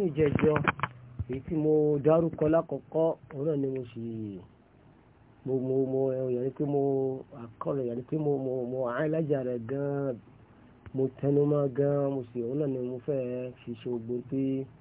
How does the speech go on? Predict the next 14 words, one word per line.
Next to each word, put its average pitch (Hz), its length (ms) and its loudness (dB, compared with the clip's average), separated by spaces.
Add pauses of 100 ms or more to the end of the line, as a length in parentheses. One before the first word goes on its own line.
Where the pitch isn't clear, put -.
(460)
ó - 200 -2
jẹ́ 135 220 2
mawdu'i 127 500 0
ní 131 80 2
ìjẹjọ. 110 400 -4 (200)
Òun 127 180 -4
náà 147 100 2
ni 131 100 -2
al-iman 123 680 -4 (100)
billah. 95 420 -8 (1040)
Kí - 180 -4
n 143 80 4
ò 123 160 0
ní 127 200 2